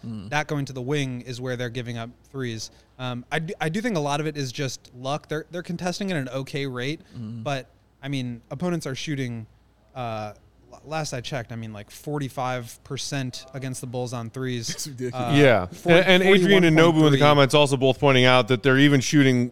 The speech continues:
Speaker 3: uh, a high percentage when the Bulls do get to those closeouts
Speaker 1: Exactly.
Speaker 3: and contest those shots.
Speaker 1: Yes, they're still shooting a high percentage.
Speaker 2: Yeah,
Speaker 1: So
Speaker 2: they're, they're
Speaker 1: that's where the
Speaker 2: shooting,
Speaker 1: luck part comes in.
Speaker 2: they're shooting fifty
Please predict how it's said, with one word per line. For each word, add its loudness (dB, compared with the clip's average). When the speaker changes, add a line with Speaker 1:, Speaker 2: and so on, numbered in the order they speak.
Speaker 3:
uh, 6
a 2
high 4
percentage 2
when 6
the 6
Bulls 4
do 4
get 6
to 0
those 4
closeouts 4
Speaker 1:
Exactly. 4
Speaker 3:
and -2
contest 2
those 2
shots. 4
Speaker 1:
Yes, -2
they're -10
still -2
shooting -6
a -6
high -10
percentage. -10
Speaker 2:
Yeah, -2
Speaker 1:
So 0
Speaker 2:
they're, -4
they're -2
Speaker 1:
that's 0
where 2
the 2
Speaker 2:
shooting, 2
Speaker 1:
luck 0
part -4
comes -10
in. -12
Speaker 2:
they're -8
shooting -4
fifty -8